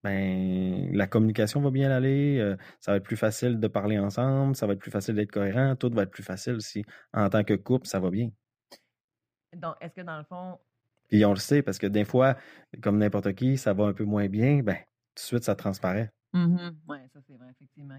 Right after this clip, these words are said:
Speaker 2: Quand tu vas moins bien, on le sent, ou quand moi, je vais moins bien, on le sent dans notre parentalité, là. Mais dans ce temps-là, l'autre prend comme le lead un peu.
Speaker 1: Effectivement, mais même au niveau des enfants, ça se ressent.
Speaker 2: Mhm. Ouais, effectivement. Eh, tu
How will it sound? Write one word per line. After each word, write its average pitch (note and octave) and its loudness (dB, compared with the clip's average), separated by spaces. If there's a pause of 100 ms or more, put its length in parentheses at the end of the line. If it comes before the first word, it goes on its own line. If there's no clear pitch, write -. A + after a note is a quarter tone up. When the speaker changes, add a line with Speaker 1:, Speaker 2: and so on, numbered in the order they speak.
Speaker 2:
Quand C3+ -20
tu D3+ -20
vas D#3 -16
moins D3 -16
bien, D3+ -20
on C#3 -18
le C#3 -20
sent, D3+ -14
ou D#3+ -10
quand C#3 -16
moi, D3 -16
je D3+ -20
vais D3 -16
moins C#3 -18
bien, D3 -18
on C3 -18
le B2 -20
sent - -18
dans C#3+ -12
notre C3 -14
parentalité, C#3 -16
là. C3+ -16 (180)
Mais D#3 -12
dans D#3 -8
ce D#3 -18
temps-là, E3 -8
l'autre F3 -6
prend D3+ -14
comme D#3+ -10
le D3+ -10
lead D#3 -8
un C#3 -8
peu. D#3 -12 (360)
Speaker 1:
Effectivement, G#2 4
mais G2+ 2
même A2 4
au A2 4
niveau G#2 0
des G2+ 0
enfants, G2 -2
ça F#2+ -6
se - -10
ressent. - -10 (220)
Speaker 2:
Mhm. D3+ -8 (160)
Ouais, D3 -10
effectivement. C3+ -14 (1000)
Eh, - -16
tu C3+ -20